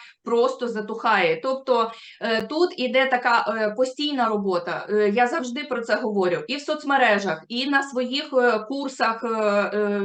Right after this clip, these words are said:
які вже, е, є, і вони є в доступі для кожного нашого клієнта. Я про це говорю, що мотивація або натхнення, да, яке приходить, можливо, надихаються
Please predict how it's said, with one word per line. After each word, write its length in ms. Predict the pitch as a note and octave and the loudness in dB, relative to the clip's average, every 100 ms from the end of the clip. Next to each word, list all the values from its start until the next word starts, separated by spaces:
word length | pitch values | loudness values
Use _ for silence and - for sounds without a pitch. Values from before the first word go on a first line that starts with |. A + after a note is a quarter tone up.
| G3+ | -2
які 560 | G3+ G#3 A#3+ B3+ B3 G3 | -4 -6 -4 0 0 0
вже, 520 | A3 G#3+ A3+ A#3+ B3+ - - _ - | -2 -2 0 2 0 -4 -20 _ -2
е, 440 | G#3 G#3 G#3 G3 F#3+ | 2 4 4 4 0
є, 480 | G3+ A3 C4 C#4 A3+ | -2 0 0 0 -4
і 240 | A3+ G#3+ | -2 0
вони 260 | G#3 A3+ B3+ | 0 -2 -4
є 160 | A3 | -2
в 60 | G#3 | 0
доступі 420 | B3+ - B3 A#3 | -2 -2 -6 -4
для 160 | G3+ G#3 | -4 -2
кожного 420 | B3 B3 A#3 A3 | 0 0 0 0
нашого 400 | A3 G#3 G#3+ G3 | 0 -2 -4 -4
клієнта. 680 | G#3 G#3 B3+ F4 D#4 D4 D4 - - | -4 -2 0 0 2 0 -4 -16 -12
Я 220 | - A#3+ B3+ | 0 2 2
про 160 | B3 | 0
це 180 | A3+ A#3+ | 0 -2
говорю, 420 | B3 A#3 B3+ G#3 | -2 2 2 4
що 300 | G3 G#3 F#3+ G3+ | 0 -2 -4 -2
мотивація 840 | A#3 B3+ B3 A#3+ E4+ - A3+ G3+ | -2 0 2 2 2 0 0 2
або 260 | G#3+ G#3 C#4 | 0 -2 -2
натхнення, 840 | C4 B3 - B3+ B3+ A#3 F#3+ F3 D#3+ | -4 -6 -6 -4 -2 0 0 -2 -2
да, 80 | A3 | -4
яке 280 | A3+ C#4 C4+ | -2 -4 -2
приходить, 640 | C4 C4 C4 B3 F#3 F3+ | -2 -4 0 2 2 0
можливо, 400 | F#3+ G3+ D4 D4+ | -4 -4 -2 0
надихаються 880 | C4+ B3+ C4 C4 B3+ B3+ - A#3+ | 0 0 0 2 4 2 0 -2